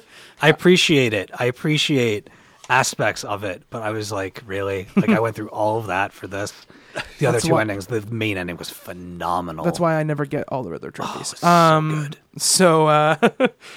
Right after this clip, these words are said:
Speaker 1: so, yeah, and there's a really funny, we posted, I think we posted it on our Twitter, but there's a really funny video of, like, Alfred in the place of Batman doing all the fights.
Speaker 2: Yeah, somebody did a P C mod.
Speaker 1: Yeah, and it's, it's really, really funny.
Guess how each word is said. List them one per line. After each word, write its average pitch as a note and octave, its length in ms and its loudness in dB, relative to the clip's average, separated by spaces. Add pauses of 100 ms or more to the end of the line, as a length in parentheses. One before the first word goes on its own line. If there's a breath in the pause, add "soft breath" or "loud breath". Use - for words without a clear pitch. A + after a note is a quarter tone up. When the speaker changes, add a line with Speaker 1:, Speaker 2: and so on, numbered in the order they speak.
(460 loud breath)
Speaker 1:
so, D#3 760 8
yeah, F3+ 140 4
and G#3 100 8
there's G3 140 6
a G#3+ 60 4
really A3 180 6
funny, G3 180 4
we F3+ 80 10
posted, A#3+ 260 4
I - 20 -2
think B3 100 0
we A3+ 60 2
posted G3+ 260 2
it E3 100 2
on D#3 140 4
our D3 80 2
Twitter, D#3 200 2
but D3 80 -2
there's D3 120 0
a E3 40 0
really E3 160 2
funny D#3 220 -2
video D3+ 400 2
of, D3 240 0
like, D3 340 -2 (120)
Alfred E3 400 4
in D#3+ 100 4
the D#3 60 0
place D#3+ 320 0
of C#3 80 -6
Batman D#3+ 360 4
doing D#3+ 160 2
all D#3 100 -2
the D#3 60 0
fights. - 480 0
Speaker 2:
Yeah, E3+ 140 8
somebody C#3+ 240 2
did C#3 140 2
a C3 40 0
P C3+ 140 -6
C C3 220 -4
mod. G2 320 0
Speaker 1:
Yeah, E3 320 8
and D3+ 120 0
it's, D#3+ 200 2
it's D3+ 240 -4
really, C#3+ 200 0
really A#2+ 180 -4
funny. - 260 -10